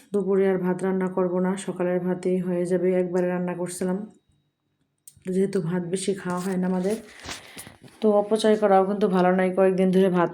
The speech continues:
কিন্তু নষ্ট হয়, কেউ খায় না ভালো করে। তো এই যে আমার মেয়ে দেখেন আবার উঠোন ঝাড়ু দিচ্ছে, আমার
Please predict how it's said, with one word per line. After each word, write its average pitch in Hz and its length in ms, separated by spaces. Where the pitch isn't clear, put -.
কিন্তু 190 200
নষ্ট 185 360
হয়, 175 160
কেউ 180 260
খায় 180 220
না 180 120
ভালো 170 260
করে। 175 220
তো - 120
এই 196 120
যে 190 80
আমার 190 220
মেয়ে 190 220
দেখেন 185 280
আবার 180 160
উঠোন 185 300
ঝাড়ু 175 240
দিচ্ছে, 185 380
আমার 180 240